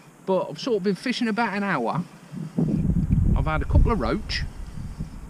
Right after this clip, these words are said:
got another fish on now. I've had a small perch. I've seen a lot of bream roll. The fish has just come off. Um,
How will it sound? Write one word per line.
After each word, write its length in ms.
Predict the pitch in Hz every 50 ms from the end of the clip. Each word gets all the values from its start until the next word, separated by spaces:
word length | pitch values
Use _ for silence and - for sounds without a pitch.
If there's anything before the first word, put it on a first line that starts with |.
| - - - - - - - - - - - - - - - - - -
got 140 | 151 135 147
another 200 | 185 190 165 156
fish 260 | - - 185 - -
on 220 | 165 160 147 117
now. 240 | 113 101 107 143 180 - - - - - - - - - - - - - - - - - -
I've 60 | 135
had 100 | 165 180
a 40 | 180
small 280 | - - 208 208 202 175
perch. 640 | - - 127 113 117 139 175 - - - - - - - - - - - - - - - - - - - - - - - - 135
I've 140 | 127 117
seen 160 | - - 160 143
a 80 | 147
lot 420 | 160 170 190 214 220 226 233 220 190
of 140 | 151 139
bream 340 | 160 190 190 190 175 151 135
roll. 320 | 123 110 110 135 170 185 - - - - - - - - - - - - -
The 120 | - -
fish 200 | - 156 - -
has 80 | - -
just 200 | 127 127 - -
come 140 | 127 120
off. 140 | 113 107 - - - - - - - - - - - - - - - - - - -
Um, 360 | 135 147 156 156 156 151 151